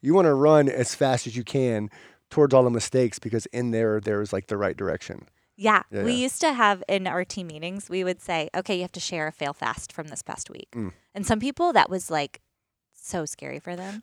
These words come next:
Speaker 1: Oh, she'd
Speaker 2: And
Speaker 1: be
Speaker 2: then some
Speaker 1: mad.
Speaker 2: people, it was really funny 'cause then they would just, they would just share the failure 'cause they
Speaker 1: Mm.
Speaker 2: didn't understand. And then we would be like, "Um, but wait, what did you learn?" <laughs>
Speaker 1: Mm-hmm.
Speaker 2: We would
Speaker 1: Mm-hmm.
Speaker 2: have funny moments like that. But,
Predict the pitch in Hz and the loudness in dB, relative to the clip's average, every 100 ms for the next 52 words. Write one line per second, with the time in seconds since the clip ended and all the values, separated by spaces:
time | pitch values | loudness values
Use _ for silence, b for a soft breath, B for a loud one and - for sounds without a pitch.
0 | 113 110 127 120 117 110 110 107 110 113 | -10 -8 -8 -4 0 2 4 4 2 2
1 | 254 233 185 - 185 190 165 180 190 185 | 4 4 2 0 0 0 -2 -6 -6 -6
2 | 175 175 160 - 156 - - _ _ _ | -6 -2 -4 -4 -10 -10 -14 _ _ _
3 | - 175 160 165 - 156 147 - 131 151 | -8 -6 -6 -6 -8 -6 -8 -8 -8 -8
4 | 170 202 180 180 175 147 151 - 143 160 | -8 -10 -8 -8 -8 -12 -12 -12 -12 -12
5 | 208 - - 170 165 160 160 156 - - | -14 -14 -12 -10 -8 -10 -8 -8 -10 -10
6 | 160 156 151 147 147 131 _ _ - 147 | -8 -8 -10 -14 -18 -20 _ _ -10 -8
7 | 160 147 - _ _ 170 165 180 170 208 | -6 -8 -10 _ _ -14 -10 -10 -10 -8
8 | 202 240 - - 285 - - 214 208 392 | -6 -2 0 0 0 -2 -6 -2 0 0
9 | 311 226 202 185 185 170 175 170 165 151 | -2 -2 2 2 2 0 -4 -8 -10 -12
10 | - 175 165 - 180 | -12 -2 0 4 2